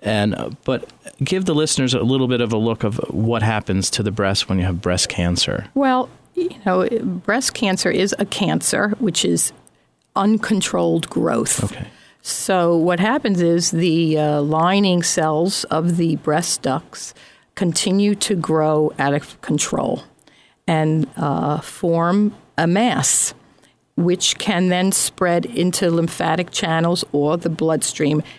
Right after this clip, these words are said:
Speaker 2: and go to other parts of your body. So that's what's so scary about breast cancer is that, you know, ultimately women, women die of it.
Speaker 1: Right.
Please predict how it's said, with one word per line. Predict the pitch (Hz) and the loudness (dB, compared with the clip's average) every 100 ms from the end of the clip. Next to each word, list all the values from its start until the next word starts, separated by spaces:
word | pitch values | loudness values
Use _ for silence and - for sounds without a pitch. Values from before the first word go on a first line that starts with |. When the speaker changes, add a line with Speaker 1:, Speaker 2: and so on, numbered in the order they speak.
| _ | _
Speaker 2:
and | 170 | -2
go | 170 151 | 2 0
to | 147 | 0
other | 147 143 | 0 -4
parts | - 135 - | -2 -6 -4
of | 147 | -2
your | 131 | -2
body. | 131 127 131 | -2 -2 -2
So | - 139 139 - - - - | -2 -2 -4 -6 -18 -14 -4
that's | 156 165 170 - - - | 0 0 0 -2 -4 -2
what's | 170 170 - | -2 0 0
so | 156 | -2
scary | - - 185 208 156 151 | -2 0 0 2 2 0
about | - 156 147 143 - _ _ _ - _ _ - | -2 -2 0 -2 -6 _ _ _ -20 _ _ -2
breast | 160 233 - | 0 0 -2
cancer | 135 127 - 143 | -2 -2 0 0
is | 143 151 | 0 0
that, | 131 131 - - - | -2 -2 -4 -8 -2
you | 151 | -2
know, | 135 | 0
ultimately | 175 196 165 165 - 151 165 - - _ _ - 240 | -2 -2 -2 -2 0 0 -2 -6 -20 _ _ -18 -4
women, | 175 180 170 165 247 226 | 0 2 2 2 0 0
women | 185 196 180 | 2 2 2
die | 160 175 175 | 0 0 2
of | 139 120 | 0 0
it. | 131 - - | -4 -6 -2
Speaker 1:
Right. | 104 98 | 0 -2